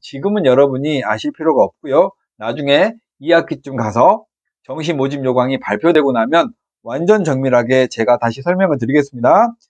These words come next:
정시 반영 비율은 인문은 국어 이백, 수학 이백,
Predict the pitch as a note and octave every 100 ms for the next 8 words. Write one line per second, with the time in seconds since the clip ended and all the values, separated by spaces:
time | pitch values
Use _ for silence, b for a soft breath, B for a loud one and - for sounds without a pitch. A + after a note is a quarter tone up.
0 | _ _ - G#3 A3 A3+ G#3+ G3 F#3+ F#3
1 | G3 G#3 - _ _ - D#3+ F#3 F#3 D3+
2 | D3+ E3 D#3 D#3 D#3+ E3 G3+ A#3+ A#3 _
3 | _ E3 D#3+ C#3 C#3+ F#3 A3+